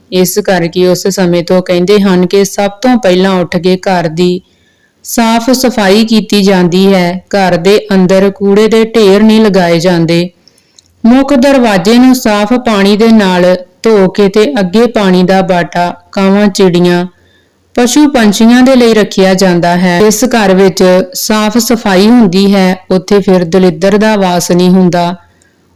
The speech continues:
ਉੱਥੇ ਭਰਪੂਰ ਮਾਇਆ ਆਉਂਦੀ ਹੈ ਤੇ ਹਮੇਸ਼ਾ ਲਈ ਉੱਥੇ ਵਾਸ ਕਰ ਜਾਂਦੀ ਹੈ। ਕਹਿੰਦੇ ਹੁਣ ਜਿਹੜੀ ਮਾਇਆ ਸੀ ਨਾ,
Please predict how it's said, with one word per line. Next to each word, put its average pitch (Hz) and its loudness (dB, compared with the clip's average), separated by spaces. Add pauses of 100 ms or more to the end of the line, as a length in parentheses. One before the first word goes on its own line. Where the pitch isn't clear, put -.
(140)
ਉੱਥੇ 277 0
ਭਰਪੂਰ 262 2
ਮਾਇਆ 202 2
ਆਉਂਦੀ 208 0
ਹੈ 190 -2 (120)
ਤੇ 196 0
ਹਮੇਸ਼ਾ 196 0
ਲਈ 214 2
ਉੱਥੇ 185 0
ਵਾਸ 175 -4
ਕਰ 175 -4
ਜਾਂਦੀ 170 -2
ਹੈ। 175 0 (680)
ਕਹਿੰਦੇ 214 2
ਹੁਣ 233 4
ਜਿਹੜੀ 202 2
ਮਾਇਆ 185 0
ਸੀ 202 -4
ਨਾ, 185 0